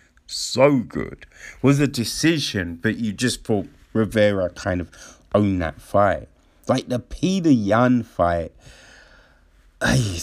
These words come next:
that, I mean, that was a, um, that was an odd one. Because,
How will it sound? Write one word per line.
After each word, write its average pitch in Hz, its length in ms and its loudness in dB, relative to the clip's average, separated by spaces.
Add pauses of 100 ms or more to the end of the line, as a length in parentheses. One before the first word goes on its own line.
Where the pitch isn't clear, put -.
(140)
that, 185 180 4
I 160 80 -4
mean, 160 240 2
that 185 180 2
was 147 480 4
a, 113 540 2
um, 98 640 0 (1080)
that - 200 4
was 143 120 4
an 131 180 4
odd 101 200 0
one. 90 300 -8 (800)
Because, 147 640 2